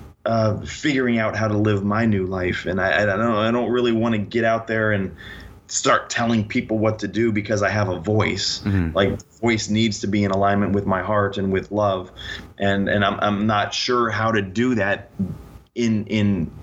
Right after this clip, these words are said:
Speaker 1: in the social media. I, it's not that I couldn't figure it out, and it's not that I'm not willing to explore. I'm just not quite ready,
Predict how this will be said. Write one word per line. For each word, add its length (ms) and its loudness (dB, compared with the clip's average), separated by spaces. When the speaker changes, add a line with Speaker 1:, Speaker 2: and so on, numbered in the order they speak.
Speaker 1:
in 180 2
the 80 0
social 400 -2
media. 360 2
I, 160 2
it's 240 -2
not 260 0
that 100 2
I 80 2
couldn't 280 -2
figure 280 0
it 60 2
out, 260 2
and 140 -2
it's 100 -10
not 180 0
that 120 2
I'm 80 0
not 180 0
willing 360 2
to 180 0
explore. 640 0
I'm 180 0
just 400 -6
not 540 0
quite 380 -2
ready, 360 0